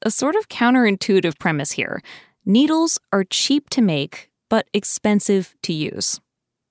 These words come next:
Okay, I'll explain. It doesn't take much to manufacture needles. It's pretty inexpensive. But when you tally up the army of trained professionals that are needed to administer vaccines, plus the cost of refrigerating vaccine vials,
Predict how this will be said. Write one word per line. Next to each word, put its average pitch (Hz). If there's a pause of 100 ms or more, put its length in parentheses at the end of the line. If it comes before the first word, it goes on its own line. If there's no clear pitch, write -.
(100)
Okay, - (140)
I'll 170
explain. 170 (160)
It 214
doesn't 294
take 262
much 180
to 202
manufacture 160
needles. 151
It's -
pretty 240
inexpensive. 175 (420)
But 233
when 269
you 277
tally 294
up 247
the 190
army 208
of 156
trained 190
professionals 175
that 160
are 160
needed 170
to 175
administer 170
vaccines, 147 (320)
plus 277
the 240
cost -
of 180
refrigerating 180
vaccine 165
vials, 160